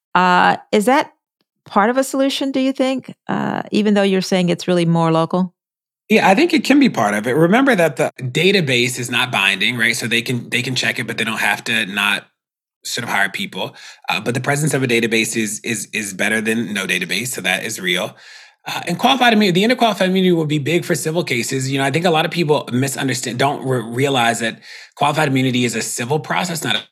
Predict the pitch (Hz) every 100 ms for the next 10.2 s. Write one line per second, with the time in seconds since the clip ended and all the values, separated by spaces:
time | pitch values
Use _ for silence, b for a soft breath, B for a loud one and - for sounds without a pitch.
0 | _ _ - 175 170 156 - 98 90 -
1 | - - - 127 - 160 160 147 131 127
2 | 123 131 143 117 107 110 104 - 98 92
3 | 85 80 85 85 92 85 64 62 - b
4 | b b b b _ - 143 143 139 135
5 | 135 139 131 127 123 120 117 107 101 _
6 | _ - - - 131 135 147 135 127 120
7 | - 143 135 131 131 131 139 - 131 -
8 | 139 120 - 113 123 120 123 127 101 127
9 | 120 113 - 143 139 135 131 127 117 110
10 | 107 101